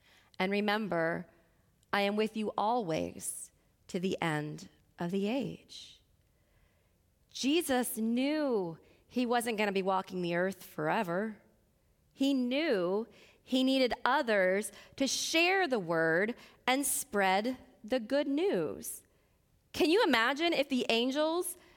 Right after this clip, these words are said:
never came down to the shepherds to tell them to go visit Jesus, to see him born in the manger? The shepherds spread the good news. They needed to see that and move.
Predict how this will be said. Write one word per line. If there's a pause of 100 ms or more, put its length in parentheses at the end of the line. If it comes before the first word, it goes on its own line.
(140)
never
came
down
to
the
shepherds
to
tell
them
to
go
visit
Jesus, (300)
to
see
him
born (300)
in
the
manger? (800)
The
shepherds
spread
the
good
news.
They
needed
to
see
that
and
move.